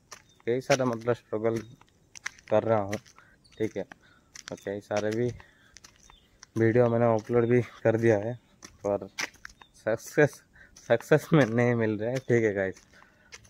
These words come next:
तो camera के भी साथ में मतलब guys मतलब friendly मैं बात नहीं कर पा रहा हूँ, ठीक है। मैं बहुत try कर रहा, try कर रहा हूँ मैं,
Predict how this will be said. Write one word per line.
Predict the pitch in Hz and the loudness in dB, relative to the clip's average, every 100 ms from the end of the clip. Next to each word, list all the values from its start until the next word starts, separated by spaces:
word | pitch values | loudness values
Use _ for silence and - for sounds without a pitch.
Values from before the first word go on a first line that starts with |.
| _ - | _ -8
तो | 107 101 101 98 104 _ _ _ _ _ _ - - _ - - _ | -6 -4 -4 -4 -10 _ _ _ _ _ _ -20 -20 _ -20 -20 _
camera | - 110 135 147 | -4 0 2 4
के | 151 | 2
भी | 147 | 2
साथ | 139 135 135 | 4 4 6
में | 135 135 | 4 2
मतलब | 127 117 127 127 | 0 0 0 2
guys | 120 120 117 | 4 2 2
मतलब | 117 107 117 | -6 -4 -6
friendly | - 113 107 113 117 | -2 -2 -2 -2 -4
मैं | 120 113 | -2 -4
बात | 104 107 110 - - - - _ _ | 0 0 0 -8 -6 -6 -6 _ _
नहीं | 113 123 | 2 4
कर | 113 107 | 4 0
पा | - | 0
रहा | 104 | 0
हूँ, | 101 104 | 0 -2
ठीक | - 107 | -4 -2
है। | 95 95 _ - | -2 -8 _ -8
मैं | 101 101 | -6 -4
बहुत | 104 120 113 107 | 0 2 0 -2
try | 110 117 | 0 2
कर | 117 113 | 2 0
रहा, | 110 110 113 - - - _ - | 0 -2 -4 -18 -20 -20 _ 2
try | 113 120 | 4 6
कर | 117 | 4
रहा | 110 107 | 2 0
हूँ | 104 | 0
मैं, | 101 | -2